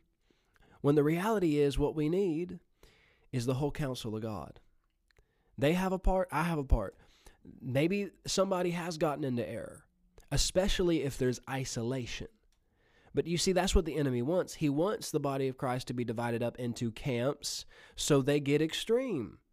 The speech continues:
in their part. But that's not how God intended it. Balance comes through connection and through different parts, bringing balance to the body of Christ.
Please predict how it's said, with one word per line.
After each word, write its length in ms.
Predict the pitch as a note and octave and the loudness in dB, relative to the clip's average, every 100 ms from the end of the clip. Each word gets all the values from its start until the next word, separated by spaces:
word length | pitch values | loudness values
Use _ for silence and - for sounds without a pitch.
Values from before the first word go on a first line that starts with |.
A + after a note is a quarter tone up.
| _ _ _ - | _ _ _ 0
in 280 | D3+ C#3+ | 2 4
their 200 | C3 C3+ | 2 0
part. 560 | C#3 - D#3+ A#2+ - - _ _ - _ - | -2 -2 -4 -6 -10 -18 _ _ -20 _ -20
But 100 | - | -4
that's 160 | C3 C#3+ | -2 2
not 200 | D#3 D#3 | 4 4
how 100 | D3+ | 2
God 240 | C#3 B2+ | 0 0
intended 460 | A#2+ A#2 D3 C#3 A2+ | 0 -2 -2 0 -2
it. 200 | - - - _ - | -8 -16 -20 _ -10
Balance 600 | A2 C3+ E3+ F#3+ - - | -4 0 4 4 4 -2
comes 640 | - B2 A2 G#2+ G#2 - - _ | -4 -2 -2 -4 -6 -10 -18 _
through 200 | - B2+ | -2 -2
connection 720 | A2+ G#2 A#2+ D3+ - E3+ D#3+ E3 _ _ _ - _ _ | 0 -2 0 -2 -2 -2 -2 -8 _ _ _ -20 _ _
and 160 | B2 A#2+ | -4 -2
through 220 | C3 A#2+ | 0 0
different 500 | A2+ C3+ - C3 - | 2 0 0 -4 -4
parts, 480 | - A2+ - - - | -4 -4 -4 -10 -12
bringing 460 | - A#2 B2+ B2+ B2 | -4 0 2 0 -2
balance 480 | A2 A#2 A2+ G2+ - | -2 -4 -4 -6 -6
to 140 | A#2+ | -4
the 100 | G#2+ | -4
body 320 | G#2 G2 G2+ | -4 -6 -6
of 100 | F2+ | -10
Christ. 460 | - E2 - - - | -10 -10 -10 -14 -20